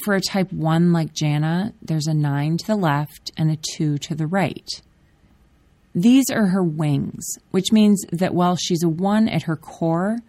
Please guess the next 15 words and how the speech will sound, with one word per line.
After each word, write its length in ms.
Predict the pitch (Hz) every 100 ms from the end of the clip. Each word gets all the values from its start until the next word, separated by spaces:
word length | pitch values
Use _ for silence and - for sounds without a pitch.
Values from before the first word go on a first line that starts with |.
| _ _ _ _ _ -
she 220 | - 220
can 140 | 233
also 240 | 294 359 320
sometimes 640 | - 233 233 220 190 175
behave 320 | 165 165 175
like 140 | 160 156
a 80 | 151 -
two 320 | - 170 165 -
or 260 | 165 202 208
a 40 |
nine, 680 | 185 165 196 139 - 156 170
depending 400 | 160 - 175 170
on 80 | 165
the 60 |
situation. 800 | 160 165 - 156 165 - - 160